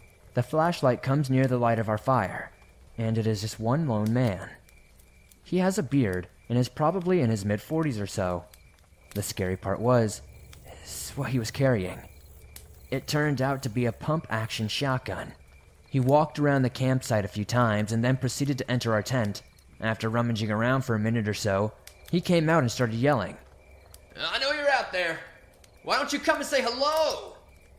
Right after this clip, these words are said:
My friend and I remained motionless under a hemlock tree about fifty yards away. That is when the man proceeded to fire his shotgun into the woods,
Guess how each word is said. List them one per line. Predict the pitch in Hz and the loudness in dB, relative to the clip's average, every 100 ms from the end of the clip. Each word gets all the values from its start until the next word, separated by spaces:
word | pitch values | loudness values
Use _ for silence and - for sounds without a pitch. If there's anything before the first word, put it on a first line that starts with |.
| - | -6
My | 113 113 | 2 2
friend | - 127 127 113 | 2 2 4 4
and | 110 | 4
I | 107 | 4
remained | 107 107 110 98 | 4 2 2 2
motionless | 107 117 - 101 95 - | 2 2 2 0 0 0
under | 113 107 104 | 0 2 2
a | 101 | 2
hemlock | 92 120 110 101 - | 2 2 2 0 -2
tree | - 101 | -4 -2
about | 101 98 - - | 0 0 -2 -2
fifty | 120 - | -2 2
yards | 120 95 92 104 | 2 2 0 -2
away. | 101 113 92 - - - - - - - - - - | 0 0 0 -6 -16 -20 -20 -20 -20 -20 -20 -18 0
That | 123 135 | 4 4
is | 127 | 4
when | 123 127 131 | 4 4 4
the | 113 | 4
man | 117 117 120 | 4 4 4
proceeded | 117 - 127 | 2 0 0
to | 110 | 0
fire | - 135 139 | 2 6 6
his | 123 | 4
shotgun | - 151 143 131 113 | 2 2 2 2 0
into | 107 | 0
the | 101 | -2
woods, | 98 127 98 85 - | 2 4 2 0 -10